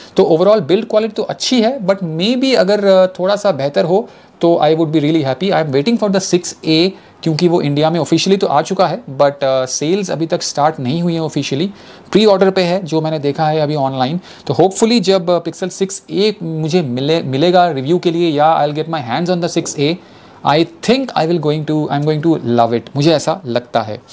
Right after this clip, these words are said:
तो ये है Google Pixel four A, और काफ़ी ढेर सारी वीडियोज़ जो है मैंने लास्ट डेढ़ सालों में Google Pixel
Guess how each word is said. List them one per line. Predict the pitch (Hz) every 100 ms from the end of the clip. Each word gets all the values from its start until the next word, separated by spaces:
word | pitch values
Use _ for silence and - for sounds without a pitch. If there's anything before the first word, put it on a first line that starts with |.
| - - -
तो | 160
ये | 175 247
है | 240
Google | 175 170 226 220
Pixel | 208 202 202 196
four | 160 180 -
A, | 156 180
और | 175 -
काफ़ी | - - 202 226 185
ढेर | 127 175 220
सारी | 190 185 185
वीडियोज़ | 156 151 165 165
जो | 170
है | 151 160
मैंने | 151 156
लास्ट | 143 139 156 - - - -
डेढ़ | 123 147 165
सालों | 156 147 156
में | 151
Google | 139 151 151
Pixel | 147 156